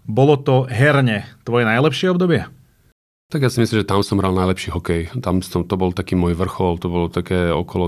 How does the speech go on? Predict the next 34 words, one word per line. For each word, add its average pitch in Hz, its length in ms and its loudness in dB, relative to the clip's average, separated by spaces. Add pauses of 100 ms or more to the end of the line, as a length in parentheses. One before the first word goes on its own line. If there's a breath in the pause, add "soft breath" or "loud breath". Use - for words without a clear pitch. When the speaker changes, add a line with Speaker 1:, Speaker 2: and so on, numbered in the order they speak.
Speaker 2:
dvadsaťpäť 92 640 -2
až 85 80 -8
dvadsaťosem 92 560 -2
rokov 95 320 -2
som 87 160 -2
mal. 85 160 -2 (320)
Tam 90 80 0
som 90 160 -2
sa 87 160 -2
aj 90 80 -2
dobre 85 160 -4
cítil, 92 400 -2
mali 87 240 0
sme 90 80 0
vynikajúce 92 480 -2
mužstvo, 92 340 -2 (460)
vy-, 95 160 0
vynikajúceho 95 480 -2
trénera. 92 400 -2 (400)
Každý 90 320 -4
rok 90 160 -4
bol 87 160 -2
cieľ 90 400 -2
Stanley 85 320 -2
Cup 87 240 -4
a - 20 -4
nič 85 220 -4
viac, 87 160 -2
a 85 80 -6
to - 80 -16
sa - 80 -8
mne 87 160 -2
strašne 87 320 -6
páčilo. 90 480 -4